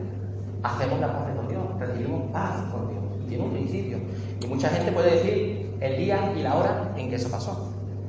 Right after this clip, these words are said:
En otros casos es un periodo de tiempo a lo largo del cual el Espíritu Santo está tratando con el corazón de la persona hasta que descubre que somos pecadores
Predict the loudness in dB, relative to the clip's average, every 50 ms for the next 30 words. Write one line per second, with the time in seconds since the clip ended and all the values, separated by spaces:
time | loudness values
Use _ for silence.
0 | -6 -6 -4 -2 -2 0 0 0 0 0 0 0 2 2 2 2 2 0 0 -2
1 | 0 0 0 0 0 0 0 0 2 0 0 0 0 0 0 0 0 0 0 0
2 | 0 0 -2 -2 -2 -4 -4 -4 -4 -4 -4 -4 -6 -6 -6 -4 -4 -2 -2 -2
3 | 0 0 0 0 0 0 -2 -2 -2 0 0 0 0 0 0 -2 0 0 0 0
4 | -2 -2 -2 -2 -2 -2 -2 -2 -2 -2 0 0 0 0 0 0 0 0 0 0
5 | -2 -2 -2 -2 -2 -2 -4 -4 -2 -2 -2 -2 -2 -2 -2 -2 -2 -2 -2 -2
6 | -2 -4 -4 -4 -4 -6 -6 -6 -6 -4 -4 -2 -2 -2 0 0 0 0 0 -2
7 | -2 0 0 0 0 0 0 0 0 0 -2 -4 -4 -4 -6 -6 -6 -6 -6 -6
8 | -6 -6 -6 -6 -6 -4 -4 -2 -2 -2 -2 0 0 2 2 2 2 0 0 0
9 | -2 -2 -2 -2 -2 0 0 0